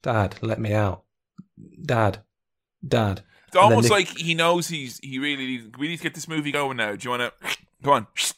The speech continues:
Speaker 2: Come on, take care of the boy now. Come on, let's do it. Hurry up.
Speaker 1: <laughs> I mean, I imagine, like, the writers, like Harris and, uh, Bauer, were like, "Well, we're on,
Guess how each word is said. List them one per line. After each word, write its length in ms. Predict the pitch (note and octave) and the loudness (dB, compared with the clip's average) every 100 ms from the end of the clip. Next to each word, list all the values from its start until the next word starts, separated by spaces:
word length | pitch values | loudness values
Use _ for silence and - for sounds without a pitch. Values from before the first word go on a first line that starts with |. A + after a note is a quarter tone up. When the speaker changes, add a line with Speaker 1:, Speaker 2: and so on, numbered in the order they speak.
| _ _ _ _ _ _ | _ _ _ _ _ _
Speaker 2:
Come 100 | - | -2
on, 60 | E3+ | -2
take 180 | G#3 G3+ | 2 2
care 160 | G#3+ | 4
of 60 | G#3 | 2
the 60 | F#3+ | 6
boy 240 | A3 G3+ | 8 8
now. 200 | E3+ C3+ - - - - - | 6 2 -2 -2 0 -2 -8
Come 160 | - F3+ | -2 8
on, 280 | A3+ E3+ G#2 _ | 8 8 2 _
let's 180 | E3 - | -2 2
do 220 | A3+ A3+ | 8 8
it. 280 | - - - _ _ | 8 4 -8 _ _
Hurry 200 | F3 A#3 | 6 8
up. 120 | G#3+ | 8
Speaker 1:
<laughs> 1300 | - D3+ - D3+ - - - D#3+ - - - - - | 8 6 8 4 6 2 4 2 0 -8 -14 -14 -6
I 40 | D3+ | 0
mean, 140 | D3 | 4
I 140 | C#3+ C#3 | 6 8
imagine, 400 | C#3+ C#3+ B2+ A#2 | 8 6 4 6
like, 240 | A2 A2 | 4 4
the 100 | G#2 | 2
writers, 480 | G2+ G#2+ G2 F#2 F#2+ | 4 4 4 0 0
like 180 | F#2+ F#2+ | 0 0
Harris 480 | G#2+ G2+ G2 - | 0 2 2 0
and, 300 | - F#2+ G2+ | -2 -2 0
uh, 480 | G2 F#2+ F#2+ F#2+ F#2+ | 0 2 2 2 -2
Bauer, 300 | G#2+ G#2 G2+ | 0 4 4
were 80 | G2 | 4
like, 200 | F#2+ F#2+ | 2 0
"Well, 220 | A2+ C#3+ C#3+ | -6 -4 2
we're 140 | C3+ | 4
on, 240 | C3 A#2 | 4 2